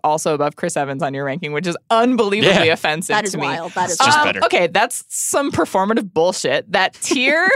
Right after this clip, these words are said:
Speaker 1: <laughs> uh, is, like, actively makes me dislike him so much more.
Speaker 3: Thank you.
Speaker 1: I was like,
Speaker 2: Look, a
Speaker 1: "This
Speaker 2: guy can't get emotional to Common?
Speaker 1: Not like that."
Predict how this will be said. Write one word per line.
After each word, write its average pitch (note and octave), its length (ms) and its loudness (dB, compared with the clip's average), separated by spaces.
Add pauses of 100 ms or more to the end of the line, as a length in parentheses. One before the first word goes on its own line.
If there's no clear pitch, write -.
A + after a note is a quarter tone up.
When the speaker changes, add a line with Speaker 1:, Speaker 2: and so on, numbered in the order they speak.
(220)
Speaker 1:
<laughs> - 280 -20
uh, A3 480 4 (220)
is, G#3 340 -2 (260)
like, A#3+ 200 0 (100)
actively B3 560 0
makes G#3+ 300 0
me G3 160 0
dislike E3+ 460 0
him E3 180 -2
so C#3+ 260 -4
much D#3 260 -4
more. F#3+ 520 0 (120)
Speaker 3:
Thank F#3+ 300 0
you. F3 220 -10
Speaker 1:
I G#3 160 4
was A#3 180 2
like, G#3+ 260 2
Speaker 2:
Look, F#3+ 180 6
a - 80 6
Speaker 1:
"This F3 60 4
Speaker 2:
guy D#3+ 160 4
can't F3 240 2
get F#3+ 120 6
emotional E3+ 500 4
to F3 100 0
Common? F3+ 560 2 (280)
Speaker 1:
Not F#3+ 400 -2
like F3 140 -2
that." C#3+ 360 2